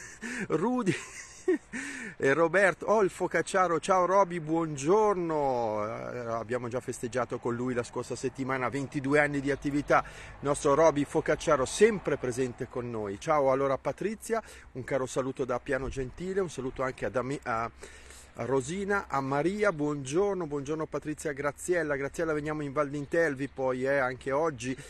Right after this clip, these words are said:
Elio, Lorena, che è Sedriano in provincia di Milano, Salvatorica, buongiorno, Mattia, ciao, Cinzia, buongiorno, Clara, buongiorno, Cristian, Giovanna da Messina, Rossella, Anna, buongiorno, e anche Elena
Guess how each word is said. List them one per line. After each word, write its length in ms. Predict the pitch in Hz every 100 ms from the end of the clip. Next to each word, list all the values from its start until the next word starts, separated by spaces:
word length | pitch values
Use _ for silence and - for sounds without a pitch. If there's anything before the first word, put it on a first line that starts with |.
| - -
Elio, 460 | 170 196 165 143
Lorena, 560 | 139 147 175 165 135 127 - - - - - -
che 560 | 127 131 120 120 107 -
è 40 |
Sedriano 480 | - - 120 143 139
in 40 | 123
provincia 240 | 147 160
di 120 | 156
Milano, 340 | 190 226 226 -
Salvatorica, 760 | - 185 185 160 156 139 131 123
buongiorno, 640 | 135 139 135 208 202 208
Mattia, 560 | 143 151 - 202 196 160
ciao, 440 | - 170 180 175
Cinzia, 560 | - 190 185 170 185 170
buongiorno, 720 | 143 147 143 156 185 175 175
Clara, 480 | - 165 185 185 185
buongiorno, 800 | 160 135 147 135 127 170 190 185
Cristian, 760 | 165 170 208 - - 147 139 131 - - - -
Giovanna 720 | 120 147 170 185 151 143 127
da 140 | 113
Messina, 640 | 139 147 - - 190 165 131
Rossella, 640 | 123 - - 185 190 196 - - - -
Anna, 420 | 156 180 175 160
buongiorno, 840 | 131 127 120 123 170 175 175 180 -
e 140 | 160
anche 480 | 160 175 - 139 151
Elena 320 | 156 156 160